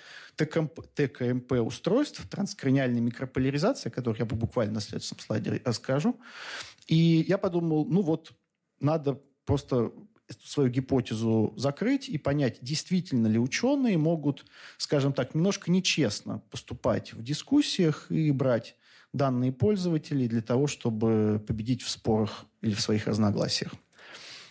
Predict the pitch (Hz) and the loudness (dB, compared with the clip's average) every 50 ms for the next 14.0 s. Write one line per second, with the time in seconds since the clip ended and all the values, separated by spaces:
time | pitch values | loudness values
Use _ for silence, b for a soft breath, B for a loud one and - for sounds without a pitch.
0 | B B _ _ _ _ _ - - - - 233 247 254 254 226 220 - - 208 | B B _ _ _ _ _ -10 -10 -4 0 0 0 0 0 -2 -2 -4 -6 -8
1 | 214 208 196 170 196 185 - - - _ _ _ _ _ _ - - - - - | -6 -6 -4 -2 -2 -2 -2 -4 -20 _ _ _ _ _ _ -4 -4 -2 -2 0
2 | - 156 120 101 127 190 262 294 - - _ _ _ - 147 139 135 131 131 127 | 2 2 2 4 2 0 0 -2 -6 -12 _ _ _ -2 2 2 4 4 4 4
3 | 127 123 123 120 120 120 117 110 - - - - 135 131 143 196 226 214 190 - | 4 4 4 4 4 2 2 0 -2 -6 -4 -2 0 2 2 2 2 2 -2 -4
4 | - 147 135 - - - 120 120 147 175 196 185 151 127 135 156 - 143 127 - | -6 -8 -8 -8 -8 -6 -2 0 0 2 2 2 0 0 0 0 -2 -4 -8 -6
5 | - 120 120 120 120 143 147 143 - - 151 143 120 110 113 - - 147 170 185 | -6 -4 -2 -2 0 0 0 -2 -2 0 0 2 2 0 0 -2 -2 0 0 0
6 | 139 - 143 147 - 202 - - - - - 131 175 175 175 175 - - 185 180 | 0 0 -2 -2 -2 -2 -6 -6 -8 -8 -2 0 2 2 0 -2 -2 0 2 2
7 | 175 156 151 156 151 - 170 160 - - - - 185 196 226 269 294 254 208 156 | 2 2 0 -2 -2 -2 -4 -6 -4 -6 -4 -2 0 2 2 4 4 4 2 2
8 | 135 131 - B B B B B B B B B B - 127 127 127 - - 151 | 2 0 -2 B B B B B B B B B B -2 -2 -2 0 0 0 0
9 | 147 - 135 135 135 135 143 220 247 - - - 170 156 147 139 135 135 123 123 | 2 2 2 2 2 2 2 2 0 -2 -4 -4 -2 0 2 2 2 0 0 0
10 | 127 120 113 113 113 110 110 113 113 113 123 123 - - - 127 131 127 - - | 2 2 2 2 2 0 0 0 0 0 0 -2 -2 -6 -4 -4 -4 -2 0 0
11 | 139 123 - 120 120 123 135 139 131 131 117 104 - - - 127 156 160 - 175 | -2 0 0 0 2 2 2 0 0 0 -2 -2 -4 -6 -4 -2 -2 0 2 2
12 | 175 - - 185 - - 185 165 - - 202 247 294 277 220 165 127 131 - B | 2 2 0 -2 0 2 0 2 2 2 2 2 2 2 2 0 0 -2 -4 B
13 | B B B B B B B B B B B - 175 190 196 190 180 - - | B B B B B B B B B B B 2 4 4 4 2 0 -2 -6